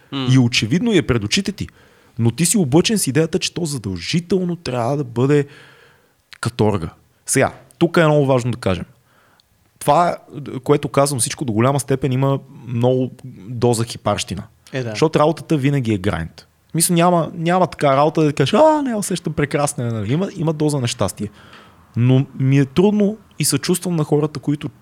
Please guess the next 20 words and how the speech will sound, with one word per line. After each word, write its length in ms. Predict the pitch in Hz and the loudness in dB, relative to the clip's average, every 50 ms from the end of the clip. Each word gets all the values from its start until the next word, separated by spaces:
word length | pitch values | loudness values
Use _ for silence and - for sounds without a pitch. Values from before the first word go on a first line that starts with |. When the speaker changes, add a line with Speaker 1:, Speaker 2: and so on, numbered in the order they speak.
| _ _ | _ _
Speaker 2:
защото 240 | - - 139 135 131 - - | -8 -4 -4 -4 -4 -2 -2
има 200 | 139 147 156 151 | 0 2 2 2
много 180 | 151 143 131 | 2 2 0
такива 320 | 120 - - - 117 104 104 | -2 -4 -6 -6 -4 -4 -2
хора, 220 | - 110 110 104 | 0 0 -2 -2
както 300 | - - 113 117 - - | 0 -2 -2 -4 -4 -6
казах, 360 | - - 110 104 101 - - | -4 -2 -2 -2 -2 -4 -4
и 20 | 110 | -4
материално 640 | 107 104 - - 110 104 104 110 113 117 113 110 104 | -4 -4 -2 -2 -2 0 2 2 2 2 2 0 0
мотивирани 580 | 95 90 - 101 95 87 101 101 95 87 85 | -2 -4 -4 -4 -4 -2 -2 -2 -2 -4 -4
изцяло, 600 | 80 - - - - - - 87 80 90 113 120 - - - - - - - _ _ _ - | -6 -8 -8 -6 -4 -2 0 0 0 0 -2 -2 -4 -8 -20 -20 -20 -20 -20 _ _ _ -2
които 260 | - 156 175 214 196 | 0 0 0 0 -2
съм 200 | - - 123 101 | -2 -2 -2 -4
сигурен, 420 | - - - 151 160 170 175 165 | -4 -2 0 2 4 4 4 2
че 120 | - - - | 0 -2 -6
чувстват 560 | - - - - 151 151 - - 143 - 113 | -8 -8 -2 -2 -2 -2 -2 -6 -6 -2 0
работата 380 | 101 110 117 113 - 147 - | 0 2 0 0 -4 -8 -10
си 140 | - - 135 | -8 -10 -10
като 240 | - - - - 160 | -8 -10 -8 -8 -8
каторга. 540 | - - 156 - - 160 170 165 151 131 | -4 -6 -4 -2 0 2 2 2 0 -2